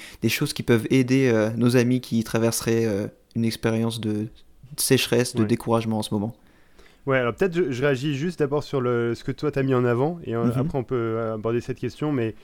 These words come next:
Speaker 2: pour aller dans le même sens que ce que tu dis, je pense que ça nous aide à voir, euh,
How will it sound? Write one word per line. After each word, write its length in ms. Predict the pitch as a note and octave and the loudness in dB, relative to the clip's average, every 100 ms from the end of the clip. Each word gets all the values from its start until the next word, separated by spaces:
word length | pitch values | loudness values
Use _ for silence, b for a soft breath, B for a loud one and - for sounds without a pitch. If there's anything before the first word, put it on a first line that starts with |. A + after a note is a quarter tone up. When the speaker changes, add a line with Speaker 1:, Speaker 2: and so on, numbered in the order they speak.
| b - | b -2
Speaker 2:
pour 80 | C3+ | 0
aller 100 | C3+ | 2
dans 80 | |
le 60 | B2+ | 2
même 140 | C3 | 2
sens 240 | C3+ D3+ - | 0 -4 -4
que 80 | C3 | -10
ce 80 | |
que 80 | - | -8
tu 160 | B2 C3+ | -8 -6
dis, 160 | C#3+ | -6
je 80 | D3+ | -6
pense 140 | D#3 C3+ | -8 -6
que 20 | |
ça 80 | B2 | -4
nous 240 | A#2+ B2 | -2 -2
aide 80 | B2 | 0
à 80 | A2 | -2
voir, 480 | G#2+ C3+ C#3+ C#3 b b b _ | 0 0 0 -2 b b b _
euh, 380 | - A2 A2+ A2+ | -8 -6 -6 -6